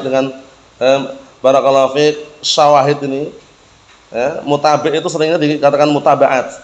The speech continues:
Ya, bisyawadihi wa mutaba'at. Mutaba'at sama syawahid. Beda atau sama? Beda.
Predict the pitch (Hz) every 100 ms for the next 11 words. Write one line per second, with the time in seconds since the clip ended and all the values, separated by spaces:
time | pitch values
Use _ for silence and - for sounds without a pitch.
0 | - _ _ _ 110 131 226 226 - _
1 | - 123 139 143 147 143 151 135 131 143
2 | 139 135 127 - - - - 131 147 143
3 | 143 160 185 - - - _ - 147 147
4 | 151 139 143 135 - - 151 202 214 208
5 | 196 175 175 - 151 147 143 135 113